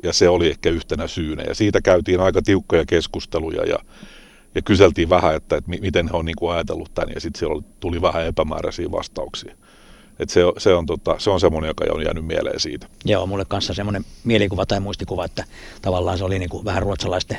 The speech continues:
Speaker 2: ruotsalaisten, tota, niin, vastaisku suomalaiselle mailamerkille ja suomalaisen mar-, mailamerkin Prostikin tulos-, tulossa markkinoille. Tosiaan se oli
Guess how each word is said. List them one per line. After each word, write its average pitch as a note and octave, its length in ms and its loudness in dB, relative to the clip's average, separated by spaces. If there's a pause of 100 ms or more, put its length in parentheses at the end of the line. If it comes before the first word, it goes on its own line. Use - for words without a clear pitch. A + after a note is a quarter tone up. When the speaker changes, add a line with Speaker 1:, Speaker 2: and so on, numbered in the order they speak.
(140)
Speaker 2:
ruotsalaisten, G2 600 -4
tota, G2 240 -6
niin, G2 100 -4
vastaisku F#2 580 -4 (140)
suomalaiselle G2+ 500 2
mailamerkille F2+ 640 0
ja F2 100 -2
suomalaisen F2+ 380 -6
mar-, F#2 220 -4
mailamerkin F2+ 440 -4
Prostikin F#2 440 -6
tulos-, F2+ 300 -10
tulossa F2+ 300 -6
markkinoille. F2 500 -4
Tosiaan F2 300 -8
se F2 100 -6
oli F2 160 -6